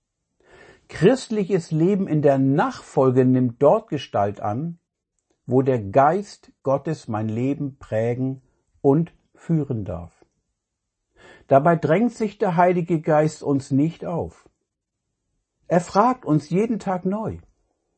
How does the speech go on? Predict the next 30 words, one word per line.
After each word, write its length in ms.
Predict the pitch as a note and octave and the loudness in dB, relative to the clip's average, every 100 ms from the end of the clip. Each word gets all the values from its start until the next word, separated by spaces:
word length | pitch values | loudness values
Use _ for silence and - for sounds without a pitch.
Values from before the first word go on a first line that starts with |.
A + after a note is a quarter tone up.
| _ | _
ob 220 | - C3+ - | 0 0 2
wir 120 | D3 | 4
ein 200 | C#3 C3+ | 4 4
Leben 600 | C3 D3+ G#3+ A3+ A#3+ B3+ _ _ _ _ | 6 4 2 0 -4 -8 _ _ _ _
unter 260 | D3+ D3 | 0 0
der 140 | C#3 C3+ | 2 2
liebevollen 680 | C3 G3+ A#3+ G#3 F#3+ F#3+ | 2 0 -2 -4 -2 -2
und 140 | F#3+ E3 | -2 -6
starken 540 | - - F3+ F#3 F3+ | -2 2 2 0 -2
Hand 200 | E3+ D#3+ | -2 -2
des 120 | C#3+ | -4
Vaters 460 | - - F3+ G3 F3+ | -6 0 0 0 -6
führen 380 | - F#3+ F3+ E3 | -6 -2 0 0
wollen 420 | D#3+ D3+ D3+ - _ _ _ _ _ _ _ | 0 -2 -4 -10 _ _ _ _ _ _ _
und 180 | C#3 | 0
ob 240 | - D3+ - | 2 -2 2
uns 220 | D#3+ C#3 | 0 0
Jesus 340 | C3+ C#3 D#3 | -2 0 -2
dabei 340 | - C3+ C3+ C3 | -4 -2 0 0
Begleiter 540 | C3+ B2+ A#2+ A2 G#2 | -2 -2 -2 -2 -4
sein 300 | F#2+ F#2 F2 | -4 -6 -8
darf. 240 | F2+ E2+ - _ _ _ _ _ _ _ _ _ _ _ _ _ _ _ _ - _ _ | -10 -12 -16 _ _ _ _ _ _ _ _ _ _ _ _ _ _ _ _ -20 _ _
Möge 400 | C#3+ F#3+ B3 G#3 | 4 4 4 2
unser 320 | F3 F3 E3+ | 2 -2 -2
Gebet 520 | D3 D#3 B2+ F3 F3+ | -2 -4 0 0 2
doch 160 | E3 D3+ | -2 -4
am 140 | C3+ | -2
Morgen 420 | B2+ C3 D3 C#3+ C3 | 0 2 0 -2 -4
sein: 420 | B2+ B2 G#2+ A2 _ _ _ _ _ _ _ _ _ | -4 -4 -6 -12 _ _ _ _ _ _ _ _ _
„Jesus, 640 | G#2+ D3 C3 F2+ - _ | -4 -4 -4 -12 -16 _